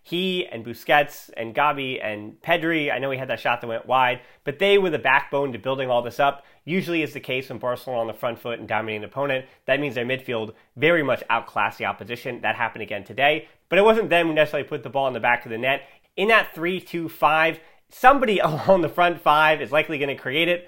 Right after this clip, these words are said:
and somebody along that front five is likely gonna score it. Well, that does change a bit later with De Jong on an assist, but we'll get there in a second. For the first goal, though, let's talk about it. It was Lewandowski's goal.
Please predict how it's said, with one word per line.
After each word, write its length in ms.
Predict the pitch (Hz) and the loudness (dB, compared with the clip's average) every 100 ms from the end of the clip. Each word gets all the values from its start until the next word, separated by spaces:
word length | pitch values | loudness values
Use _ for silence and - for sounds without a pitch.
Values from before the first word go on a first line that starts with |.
| _ - | _ -12
and 140 | 117 | -4
somebody 300 | - 160 170 | 2 4 6
along 180 | 151 147 | 4 4
that 180 | 135 - | 0 0
front 240 | 139 131 | -2 0
five 280 | 139 139 123 | 2 2 0
is 120 | 107 | -4
likely 340 | 113 135 135 | -2 -2 -4
gonna 200 | 123 127 | -6 -6
score 320 | 113 - 135 151 | -6 -4 2 2
it. 180 | 151 - - | 2 -8 0
Well, 240 | 165 165 | 2 2
that 200 | 156 156 | -2 -4
does 200 | 170 160 | -4 -4
change 240 | - 139 123 | -6 -6 -6
a 60 | |
bit 180 | 120 117 | -10 -8
later 240 | 120 117 | -8 -8
with 200 | 113 113 | -8 -12
De 120 | 117 110 | -10 -8
Jong 240 | 110 110 | -8 -8
on 180 | 107 107 | -8 -8
an 80 | 101 | -10
assist, 380 | - 123 117 | -10 -10 -8
but 140 | 104 - - - | -10 -10 -16 -10
we'll 140 | 135 | -6
get 200 | 135 131 | -4 -2
there 160 | 120 110 | -2 -2
in 180 | 110 101 | -6 -8
a 60 | |
second. 420 | - 139 - 104 - _ | 0 0 0 -6 -8 _
For 80 | 170 | -6
the 80 | 170 | 0
first 320 | 220 220 208 | 4 4 4
goal, 220 | 196 190 | 2 4
though, 140 | 175 165 | 2 2
let's 180 | 160 | 0
talk 260 | - 151 151 | 2 2 2
about 240 | 143 143 143 | 4 4 4
it. 140 | 131 | 0
It 60 | 117 | -8
was 120 | 110 | -2
Lewandowski's 680 | 139 143 131 127 - 139 113 | 0 2 4 4 4 -4 -6
goal. 340 | 123 120 120 | 0 0 0